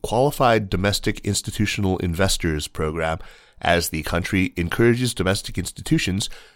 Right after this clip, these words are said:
to pour more money into foreign capital markets. As of November thirtieth,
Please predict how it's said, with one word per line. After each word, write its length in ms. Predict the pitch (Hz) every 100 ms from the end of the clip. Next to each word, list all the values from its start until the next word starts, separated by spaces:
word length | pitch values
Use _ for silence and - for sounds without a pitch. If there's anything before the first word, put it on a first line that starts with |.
| _ -
to 120 | 135
pour 300 | - 165 156
more 260 | 127 131
money 360 | 123 90 87 85
into 380 | - 85 85 82
foreign 420 | - 92 87 85
capital 440 | - 87 - 80
markets. 720 | 78 76 76 - - - - - _ _ _ _ _ _ -
As 280 | 98 101 95
of 220 | 98 90
November 500 | 92 95 98 98 92
thirtieth, 540 | 85 107 113 151 175